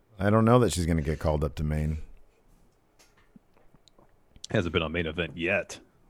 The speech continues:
Speaker 1: Yeah, true. Maybe it'll happen.
Speaker 2: Maybe after Vince is there to do a scouting thing and says, "All right,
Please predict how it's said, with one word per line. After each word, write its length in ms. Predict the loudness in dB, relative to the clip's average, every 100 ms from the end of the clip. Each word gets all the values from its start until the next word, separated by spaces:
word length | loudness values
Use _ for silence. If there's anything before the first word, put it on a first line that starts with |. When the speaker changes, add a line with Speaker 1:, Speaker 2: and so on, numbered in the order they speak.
| -20 _ -10
Speaker 1:
Yeah, 340 | -2 2 2 0 -4 -14 -20 -20 -10
true. 380 | 0 0 0 -6 -10
Maybe 240 | -2 2 4
it'll 160 | 6
happen. 400 | 4 2 -2 -6 -10 _ -20 -18 -4
Speaker 2:
Maybe 200 | 2 4
after 400 | 4 2 0 0
Vince 300 | 2 0 -2
is 100 | -2
there 180 | 0 0
to 80 | -2
do 120 | -6
a 60 |
scouting 360 | -4 0 0 -2
thing 300 | -6 -6 -6
and 180 | -8 -8
says, 160 | -6
"All 80 | 0
right, 220 | 2 2